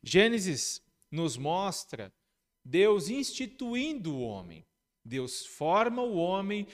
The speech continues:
depois do homem ele forma a mulher, e ele fala, "A partir de agora deixará o homem,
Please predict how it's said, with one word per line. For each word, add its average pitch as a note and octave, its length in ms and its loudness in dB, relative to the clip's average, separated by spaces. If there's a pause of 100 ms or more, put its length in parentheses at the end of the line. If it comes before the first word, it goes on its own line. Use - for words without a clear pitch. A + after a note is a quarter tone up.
(160)
depois F3+ 420 6
do F#3+ 140 2
homem F#3 220 2
ele F#3 100 4
forma A#3 560 2
a - 20 -4
mulher, F#3 720 0 (520)
e F3+ 100 4
ele A#3+ 160 4
fala, F#3+ 380 4
"A D#3 40 2 (320)
partir C#3+ 340 0
de A3+ 100 2
agora F3+ 440 0
deixará E3+ 420 -2
o E3+ 100 0
homem, F#3 440 0